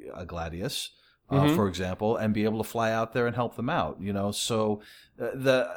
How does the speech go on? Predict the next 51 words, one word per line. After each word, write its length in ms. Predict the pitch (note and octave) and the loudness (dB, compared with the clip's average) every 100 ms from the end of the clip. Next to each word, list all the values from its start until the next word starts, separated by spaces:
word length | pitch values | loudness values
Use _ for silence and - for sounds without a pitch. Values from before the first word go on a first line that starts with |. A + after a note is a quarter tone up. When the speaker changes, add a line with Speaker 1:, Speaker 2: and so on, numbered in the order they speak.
| G2+ | -6
Speaker 1:
it's 180 | C#3+ D3 | -4 0
gonna 140 | E3+ | 0
be 100 | F3 | 2
really 300 | D#3+ C#3+ D3+ | 2 6 6
neat 300 | C3+ A#2+ A#2+ | 8 6 2
to 100 | - | -2
see 560 | A2+ - A2+ A2 G#2+ G2+ - | -4 -2 -2 0 0 -2 -2
who 140 | C3+ C3 | 2 2
contributes 680 | C3 A#2+ - A2 G#2 - | 0 -4 -2 -2 -2 -4
what 280 | G#2 G#2+ G#2 - | 0 2 2 0
and 240 | G2+ G2+ | -4 -2
what 280 | G2 G#2+ - _ _ - | 0 0 -2 _ _ -6
array 480 | G#2+ G#2 G2 G#2 G#2+ | -2 0 0 0 2
of 120 | G2 | 0
ships 440 | - - A#2 A2 - | -4 -2 -4 -4 -10
we 100 | F#2+ | -8
have 320 | F#2 G2+ F#2 | -2 -2 0
in 120 | G2 | 0
that 180 | G2 F#2 | 0 -4
hangar 400 | - G2+ A2 B2 | -4 -2 0 0
when 160 | A2 G2+ | 0 0
it 120 | F#2 | 0
goes 240 | F#2 F2 F2 | -4 -6 -6
live. 400 | D#2+ B1+ - - _ _ _ _ _ - | -8 -8 -14 -20 _ _ _ _ _ -6
Speaker 2:
Yeah, 180 | G#2 F#2 _ _ _ _ F#2 | -4 -4 _ _ _ _ -18
yeah. 140 | F2 - _ _ - - - - - | -18 -18 _ _ -20 -20 -20 -20 0
I 140 | C#3 C3+ | 4 4
think 200 | F3+ F3+ | 2 -2
it, 140 | C3+ | -2
it's 400 | D3 C3 C3 B2 | 0 0 -2 -4
gonna 240 | - D#3+ C3+ | 0 2 2
be, 260 | C3+ C3 | 2 4
um, 380 | A#2+ A2 G2+ F#2 _ - | 4 4 -2 -8 _ -8
it's 160 | A#2+ - | -6 -2
gonna 200 | C#3+ C3 | -2 -2
be, 300 | C3 B2 A2+ | -2 2 4
uh, 180 | G#2+ | 2
a 80 | - | 2
lot 160 | G#2+ A2+ | 4 4
of 80 | - | 4
fun, 240 | G#2+ E2+ | -2 -2
I 80 | D#2+ | -6
think. 300 | E2 D#2 - - | -8 -12 -16 -16
You 80 | F#2 | -8
know, 140 | F2+ | 2
there's 60 | C3+ | 4
Speaker 1:
Yeah, 100 | G#2+ | 6
Speaker 2:
gonna 140 | F#2+ | 4
Speaker 1:
yeah, 40 | |
Speaker 2:
be 100 | E2 | 0
Speaker 1:
totally. 280 | G2 F#2 E2+ | 0 2 0